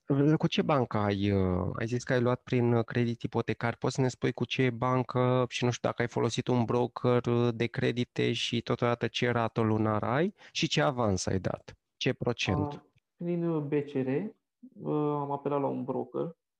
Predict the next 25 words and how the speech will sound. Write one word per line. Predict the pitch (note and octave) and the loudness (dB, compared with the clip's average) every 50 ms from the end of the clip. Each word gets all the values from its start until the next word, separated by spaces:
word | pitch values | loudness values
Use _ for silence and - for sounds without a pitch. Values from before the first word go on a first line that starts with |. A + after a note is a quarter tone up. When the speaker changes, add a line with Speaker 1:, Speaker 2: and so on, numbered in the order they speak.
| _ _ _ _ - - | _ _ _ _ -20 -20
Speaker 2:
și | - - - C3+ | -18 -12 -8 -4
mi-a | C3 C3 | -4 -4
fost | C3 - B2+ B2 | -2 -4 -6 -6
de | B2+ B2 | -6 -6
mare | B2 B2 B2 A#2+ A#2 | -6 -6 -4 -4 -4
ajutor, | A2+ A#2 A#2+ B2 - - B2+ - | -6 -6 -8 -8 -10 -10 -10 -8
adică | - B2 B2 B2+ A#2+ - B2 | -8 -8 -8 -8 -10 -10 -12
m-a | A#2+ A#2+ | -12 -10
ajutat | - A#2+ A#2+ - - C3 C3 | -10 -12 -12 -8 -8 -8 -8
super | C3 - - C#3 - | -8 -10 -14 -14 -12
mult | - - - - _ | -12 -12 -14 -14 _
cu | - | -16
tot, | - - - - - - - _ _ _ | -12 -10 -10 -12 -12 -14 -20 _ _ _
cu | C3 C3 | -4 -2
acte, | C3 B2+ A#2+ - - - | -2 -2 -2 -4 -8 -12
cu | - - - B2 | -12 -12 -12 -10
tot, | - B2 A#2+ A#2 | -6 -6 -4 -4
adică | A2+ A2+ A#2+ A#2 - A#2+ A#2 A#2 A#2 A#2+ | -4 -6 -6 -4 -4 -4 -4 -4 -6 -8
singur, | - - - C#3+ C#3 C3 C3 B2+ C3 B2+ | -12 -10 -6 -4 -2 -2 0 -2 -2 -2
uh, | B2+ B2+ B2+ B2+ B2 B2 B2+ - _ _ _ _ _ _ _ - | -2 -2 -4 -4 -4 -6 -10 -14 _ _ _ _ _ _ _ -10
mi-ar | - C3 B2+ | -8 -6 -6
fi | C3 | -6
fost | B2+ - C#3+ C3 B2+ | -6 -4 -4 -4 -2
greu, | C3 B2+ B2 A#2 A#2 A2+ | 0 0 0 0 -2 -4
ar | A#2+ | -8